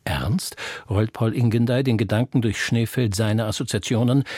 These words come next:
Jetzt sollten die Frauen, die im Laden nicht das Passende finden, auch noch schuld daran sein, dass der C O zwei Ausstoß steigt? Die Schriftstellerin hat recht, befindet Ingendey. Jetzt ist es sein Gedanke,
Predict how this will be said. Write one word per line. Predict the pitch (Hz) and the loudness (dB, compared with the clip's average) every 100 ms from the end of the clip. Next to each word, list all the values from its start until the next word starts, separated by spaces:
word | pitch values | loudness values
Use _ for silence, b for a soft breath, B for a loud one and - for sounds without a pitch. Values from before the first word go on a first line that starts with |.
| B B | B B
Jetzt | 113 139 - - - | 2 2 0 -10 -8
sollten | 107 117 127 - | 0 0 2 2
die | 120 113 | 0 0
Frauen, | - 101 117 160 170 | 0 2 4 2 2
die | 139 | 2
im | 110 | 2
Laden | 101 113 147 | 2 2 4
nicht | 123 - | 2 2
das | - | -2
Passende | - 120 170 117 | -2 -2 0 0
finden, | 98 - 131 143 180 | 0 2 2 2 0
auch | 151 127 - | 0 0 0
noch | 101 | -2
schuld | - - 120 123 139 | -2 0 2 2 0
daran | 117 131 | 2 2
sein, | 135 135 160 156 | 2 2 2 0
dass | 104 | 0
der | 120 90 | -2 -2
C | 117 | 0
O | 107 | -2
zwei | 98 - 110 127 | -2 -4 -2 0
Ausstoß | 139 - 160 143 | -2 -2 -2 -4
steigt? | - 165 190 - - B B B B B B - | -2 -2 -2 -6 -18 B B B B B B -4
Die | |
Schriftstellerin | 90 202 - 175 135 127 123 | 0 -2 0 0 2 2 0
hat | - 107 - - | -2 -4 -4 -4
recht, | 98 - - - - | -4 -4 -10 -12 -8
befindet | 87 98 92 104 | -4 -2 -2 -4
Ingendey. | 95 87 90 85 - _ _ | -4 -2 -4 -6 -10 _ _
Jetzt | - 92 - - | -6 -6 -6 -8
ist | - | -6
es | 107 - | -4 -2
sein | 101 98 | -2 -2
Gedanke, | 87 87 107 95 104 | -2 -2 -2 -2 -4